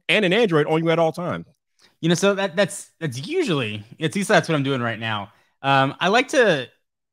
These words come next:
Speaker 2: put myself fully inside of an ecosystem. That's why I've done that six months on, six months off.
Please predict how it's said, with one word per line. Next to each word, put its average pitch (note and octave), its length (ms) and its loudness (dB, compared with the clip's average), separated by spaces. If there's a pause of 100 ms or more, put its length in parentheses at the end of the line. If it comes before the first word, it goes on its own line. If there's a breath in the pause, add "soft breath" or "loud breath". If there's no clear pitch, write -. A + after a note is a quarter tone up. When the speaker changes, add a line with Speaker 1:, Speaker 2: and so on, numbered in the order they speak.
(220)
Speaker 2:
put F3 140 -4
myself C#3+ 460 -4
fully C3+ 200 -2
inside B2 260 0
of A#2 100 -4
an A2 40 -8
ecosystem. D3 540 -12 (160)
That's B2 140 -10
why C#3 120 2
I've G#2+ 120 -2
done A2 200 -6
that G#2+ 200 -12
six A#2 180 -12
months A2+ 180 -6
on, G#2+ 200 -6
six G#2+ 180 -14
months G#2 220 -12
off. A2 280 -4